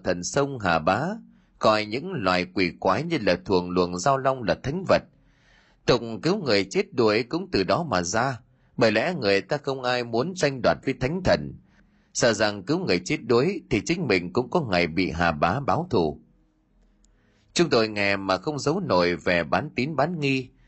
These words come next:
Ông chú kia như là hiểu ý cho nên liền thuyết minh thêm. "Ấy mà ông Hải có bao nhiêu cứu bận người rồi đấy,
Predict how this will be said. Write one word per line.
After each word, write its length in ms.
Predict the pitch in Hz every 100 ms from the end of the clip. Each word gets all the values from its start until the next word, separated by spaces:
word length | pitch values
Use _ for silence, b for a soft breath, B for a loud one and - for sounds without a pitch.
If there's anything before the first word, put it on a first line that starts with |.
| b -
Ông 160 | 131
chú 120 | 196 196 -
kia 200 | 147 147
như 140 | 151
là 180 | 107 87
hiểu 280 | 82 92 80
ý 260 | 98 123 156
cho 120 | 110
nên 240 | 98 98 87
liền 300 | - 80 80
thuyết 200 | 170 120
minh 220 | 117 113
thêm. 340 | 120 110 110 _ _ _ _ b b b
"Ấy 120 | 160
mà 160 | 180 110
ông 280 | 104 151 147
Hải 260 | 107 90
có 160 | 90 156
bao 260 | 143 143 143
nhiêu 260 | 143 143
cứu 260 | - 143 180
bận 300 | 113 82 92
người 220 | 95 90
rồi 160 | 92 87
đấy, 320 | 120 185